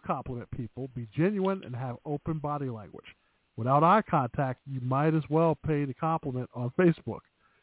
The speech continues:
And be very careful of these, uh, some compliments that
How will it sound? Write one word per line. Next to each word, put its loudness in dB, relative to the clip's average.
And 4
be 2
very -4
careful -2
of -8
these, -10
uh, -12
some 2
compliments 0
that -6